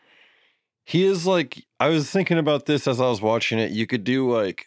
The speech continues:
a character piece box set of him, like, do Uncle Buck, this one, Curly Sue is another, like, later one.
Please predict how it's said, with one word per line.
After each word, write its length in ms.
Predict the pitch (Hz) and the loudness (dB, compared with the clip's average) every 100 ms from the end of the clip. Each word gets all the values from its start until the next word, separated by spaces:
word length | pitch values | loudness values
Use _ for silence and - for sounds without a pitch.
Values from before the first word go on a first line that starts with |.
| _ | _
a 100 | 101 | -6
character 720 | 101 - 101 101 104 - 127 117 | -4 -4 -2 0 -4 -4 -4 -2
piece 560 | - 120 120 117 - | -4 -2 0 -2 -6
box 460 | 92 92 95 107 - | -6 -2 -2 -4 -10
set 420 | - 123 127 123 | -4 -2 0 -2
of 240 | 104 113 | -2 -2
him, 480 | 101 120 123 123 120 57 | -2 0 0 0 -4 -2
like, 240 | 92 92 | -2 -2
do 180 | 98 95 | -4 -4
Uncle 320 | - 101 - | -4 -4 -4
Buck, 600 | 101 104 107 104 92 - _ _ | -4 -2 0 -2 -4 -12 _ _
this 320 | - 104 101 - | -4 -4 -2 -4
one, 440 | 101 98 98 90 - | -2 0 -2 -6 -6
Curly 380 | - 101 107 104 | -2 0 0 -2
Sue 640 | - 95 98 98 101 98 _ _ - _ _ _ _ _ | -4 -2 0 0 -2 -4 _ _ -20 _ _ _ _ _
is 200 | 92 90 | -4 -2
another, 420 | 95 98 98 98 | 0 0 0 0
like, 260 | 95 82 - | -2 -4 -4
later 380 | 92 95 101 | -2 -2 -2
one. 440 | 104 104 104 98 | -2 -2 -4 -6